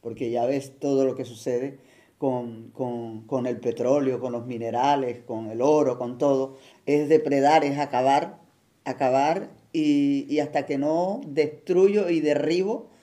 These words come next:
no, no me siento feliz. Esto en los diferentes niveles de conciencia, por el estado aún felino y, y de serpiente, ¿no? De víbora, que el ser humano todavía no trasciende esa, esa energía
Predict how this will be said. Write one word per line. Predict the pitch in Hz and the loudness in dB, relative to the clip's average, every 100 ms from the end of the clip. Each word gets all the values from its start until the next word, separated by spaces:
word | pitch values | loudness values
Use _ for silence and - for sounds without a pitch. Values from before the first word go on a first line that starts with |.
| _ _ | _ _
no, | - 156 160 156 | -4 0 2 0
no | 151 151 | -2 -2
me | 156 | -2
siento | 151 143 139 | -2 -4 -4
feliz. | 135 135 104 - _ _ _ _ _ _ _ - | -8 -8 -10 -12 _ _ _ _ _ _ _ -6
Esto | 165 214 | -2 0
en | 208 | 0
los | 202 | 0
diferentes | 165 170 - 151 165 170 - 226 220 - - | -2 -6 0 2 2 0 -6 -4 -6 -12 -12
niveles | 160 156 151 160 180 208 | -4 -2 4 4 4 -2
de | 190 | -4
conciencia, | 156 143 - 160 160 165 214 254 - _ _ _ - | -4 -8 -2 -2 0 -4 -8 -10 -14 _ _ _ -2
por | 170 | 2
el | 156 | 2
estado | 147 - 160 165 160 - | 0 0 2 2 0 0
aún | 165 151 175 185 175 - | 2 2 0 -4 -10 -14
felino | - 160 151 196 175 175 - - _ _ _ _ | 2 4 6 4 0 -4 -10 -20 _ _ _ _
y, | 147 147 143 139 135 143 | -4 0 2 2 0 -2
y | 147 135 131 131 | 0 0 0 -6
de | 123 143 | -4 -4
serpiente, | - 131 113 - 170 170 165 131 | 0 -4 -4 0 2 4 0 -4
¿no? | 127 160 156 | -2 -2 0
De | 123 | -2
víbora, | 113 113 190 170 139 135 - - - - | -4 0 2 4 2 0 -4 -20 -16 0
que | |
el | 160 | 0
ser | - 165 170 | 2 2 2
humano | 165 165 165 | 2 0 0
todavía | 165 151 151 165 | 2 2 2 0
no | 165 | 0
trasciende | 170 165 - 175 175 180 156 147 | -2 -4 -4 0 2 2 -2 -4
esa, | 143 139 156 147 | -6 -6 -4 -4
esa | - 139 - 151 | -6 -8 -6 -4
energía | 143 135 - 139 143 151 | -4 -6 -6 -4 -4 -6